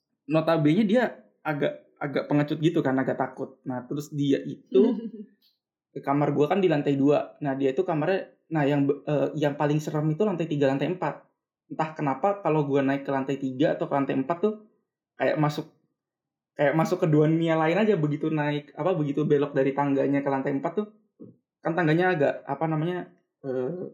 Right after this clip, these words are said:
Speaker 1: naiknya beda, apa, kayak dibagi dua gitu. Naik, terus
Speaker 2: Hmm.
Speaker 1: putar balik, naik lagi.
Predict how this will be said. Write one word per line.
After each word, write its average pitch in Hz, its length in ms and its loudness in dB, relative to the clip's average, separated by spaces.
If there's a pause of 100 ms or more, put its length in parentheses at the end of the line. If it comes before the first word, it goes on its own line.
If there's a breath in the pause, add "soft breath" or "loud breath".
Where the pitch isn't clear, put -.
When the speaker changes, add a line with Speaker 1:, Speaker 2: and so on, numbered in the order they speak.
(160)
Speaker 1:
naiknya 135 360 0
beda, 131 280 4 (160)
apa, 156 300 -6
kayak 127 300 -4
dibagi 131 360 -2
dua 147 240 2
gitu. 123 180 -8 (600)
Naik, 143 420 -4
terus 170 380 -4
Speaker 2:
Hmm. 185 240 -10
Speaker 1:
putar 170 200 0
balik, 143 260 2
naik 135 180 -4
lagi. 131 260 -6